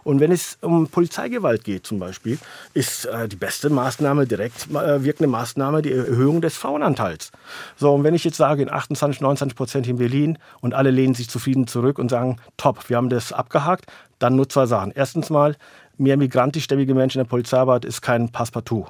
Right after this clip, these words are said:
ne? Wir müssen die Strukturen verändern, sonst passen sich diese Menschen in den Strukturen an. Das Zweite ist, ja,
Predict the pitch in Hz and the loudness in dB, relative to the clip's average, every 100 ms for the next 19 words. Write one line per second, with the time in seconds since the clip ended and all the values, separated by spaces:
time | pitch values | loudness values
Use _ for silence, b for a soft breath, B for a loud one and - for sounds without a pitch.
0 | - 123 170 139 123 117 120 123 113 135 | -10 -4 0 0 0 -2 -6 -6 -6 0
1 | 151 143 135 139 135 120 123 - - - | 0 0 -2 0 2 0 -2 -4 -10 -4
2 | 131 131 117 131 123 117 127 117 120 - | -2 -2 -2 -2 0 0 0 -4 -6 -4
3 | 107 101 110 - 226 233 110 151 - - | -4 -4 -8 -4 -4 -2 -2 -4 -10 -12
4 | 127 117 | -10 -8